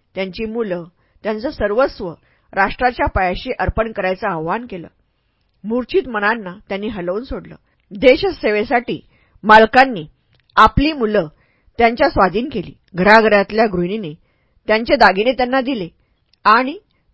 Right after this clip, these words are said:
गरिबांनी आपलं सगळं किडूक मिडूक त्यांच्या स्वाधीन केलं. एकदा देशात पिकं जळून गेली. शेतकरी निराश झाले होते. सरकारला मात्र सगळ्याच्या सगळा कर वसूल करायचा होता. कर वसुली करणाऱ्या अधिकाऱ्यांच्या धमक्यांनी गरीब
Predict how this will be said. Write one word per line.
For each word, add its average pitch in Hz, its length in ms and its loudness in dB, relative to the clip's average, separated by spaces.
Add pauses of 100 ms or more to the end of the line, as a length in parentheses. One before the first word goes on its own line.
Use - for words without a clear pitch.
गरिबांनी 254 500 2
आपलं 202 260 -2
सगळं 208 300 -4 (100)
किडूक 220 280 -2
मिडूक 247 320 -2 (280)
त्यांच्या 220 320 0
स्वाधीन 208 440 -2
केलं. 175 180 -12 (600)
एकदा 226 280 4
देशात 285 360 0
पिकं 233 220 -2
जळून 180 280 0
गेली. 214 200 -8 (420)
शेतकरी 214 440 -2
निराश 208 300 2
झाले 240 220 -2
होते. 233 240 -6 (500)
सरकारला 226 440 2
मात्र 190 380 -4 (640)
सगळ्याच्या 254 380 2
सगळा 220 300 2
कर 226 200 0
वसूल 202 320 -4
करायचा 220 360 2
होता. 240 220 -10 (460)
कर 269 160 4
वसुली 262 380 0
करणाऱ्या 202 520 2
अधिकाऱ्यांच्या 202 560 -2
धमक्यांनी 170 560 -6 (360)
गरीब 240 240 2